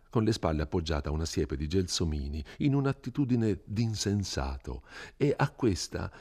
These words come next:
e poi anche alla fisionomia, gli parve di raffigurar quel povero mezzo scemo di Gervaso,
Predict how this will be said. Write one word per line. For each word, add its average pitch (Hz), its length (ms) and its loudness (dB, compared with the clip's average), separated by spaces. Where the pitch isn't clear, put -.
e 87 80 0
poi 71 260 -2
anche 76 320 0
alla 69 200 0
fisionomia, 107 640 4
gli 139 120 4
parve 85 380 2
di 98 100 2
raffigurar 117 680 2
quel - 180 0
povero 120 480 2
mezzo 110 320 0
scemo 113 400 2
di 95 120 0
Gervaso, 78 680 0